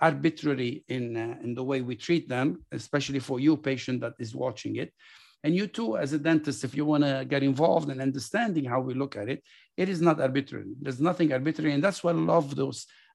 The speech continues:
uh, aesthetic stuff, because it's all based on foundations and fundamentals. We can just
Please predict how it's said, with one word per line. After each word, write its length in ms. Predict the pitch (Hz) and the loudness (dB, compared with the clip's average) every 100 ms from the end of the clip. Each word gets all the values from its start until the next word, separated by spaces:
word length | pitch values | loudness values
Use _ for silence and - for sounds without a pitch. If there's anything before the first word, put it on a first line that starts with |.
| - | -20
uh, 40 | - | -12
aesthetic 500 | 120 - 151 143 139 | -10 -6 -4 -4 -4
stuff, 280 | - 151 156 | 0 0 0
because 320 | 165 175 143 | -2 -2 -2
it's 120 | 151 | -2
all 140 | - 165 | 0 0
based 360 | 170 175 - | 2 0 -2
on 380 | 147 151 160 160 - - _ | 0 4 4 2 -10 -20 _
foundations 840 | - 143 131 123 117 - 277 - - - | -4 2 2 0 -4 -4 -4 -8 -14 -2
and 340 | 139 127 135 | 0 0 0
fundamentals. 720 | - 120 113 107 92 - - | -2 -2 -2 -4 -8 -16 -16
We 60 | - | -14
can 320 | - - - - | -6 -6 -6 -10
just 260 | - 104 | -14 -14